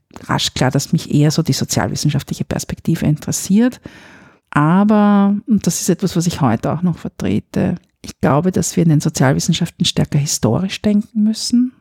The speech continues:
also besser zu verstehen, wie Dinge eigentlich so werden konnten, wie wir sie heute einfach als gegeben annehmen. Und das hat mich eigentlich in meiner ganzen Arbeit immer begleitet,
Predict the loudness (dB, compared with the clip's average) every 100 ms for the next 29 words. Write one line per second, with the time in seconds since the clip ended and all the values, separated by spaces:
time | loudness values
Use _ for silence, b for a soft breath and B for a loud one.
0 | _ -2 0 0 -2 -4 -4 0 -2 -2
1 | -4 -2 -2 0 0 2 2 2 0 2
2 | 4 4 2 0 0 2 0 0 -4 -8
3 | b b b b b -4 0 4 4 4
4 | 2 0 0 0 0 0 0 0 0 0
5 | 0 0 0 -2 2 0 0 0 -2 -4
6 | -6 -2 0 0 0 0 0 0 0 -2
7 | -4 B B B B -2 0 2 2 2
8 | 2 2 2 2 2 0 0 0 0 0
9 | 2 2 2 0 0 -2 -2 -4 -6